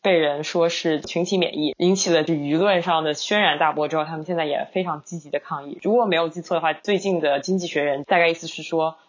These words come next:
呃，英国之前从一个非常大的一个政府慢慢慢慢变成了一个非常弱势的政府，提问说通过这一次疫情是不是这个政府又要变大起来。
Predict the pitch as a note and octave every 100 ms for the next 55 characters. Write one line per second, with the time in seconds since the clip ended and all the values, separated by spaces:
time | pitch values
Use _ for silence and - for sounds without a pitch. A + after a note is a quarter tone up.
0 | _ _ - D3+ C#3 F3 F#3+ D#3+ D3 F3+
1 | F3+ D#3+ C#3 D3+ - C#3+ D3+ D3+ E3+ -
2 | - G#3+ F#3+ E3+ G3 D#3+ E3 F#3+ D#3+ -
3 | D3 E3 E3 E3 E3 E3+ F#3 D#3+ - D3
4 | D3+ E3+ F#3 F3 F3 B3 E3+ - C#3+ D3
5 | - - - D3+ E3 F#3+ F3 D#3+ E3 D#3+
6 | D#3+ - A3 G#3+ G3 F3+ F3 E3+ F#3 E3
7 | - C#3+ - F#3 E3+ E3 D#3 E3+ D#3 -
8 | D3 C#3+ - - D#3 D3 - - - -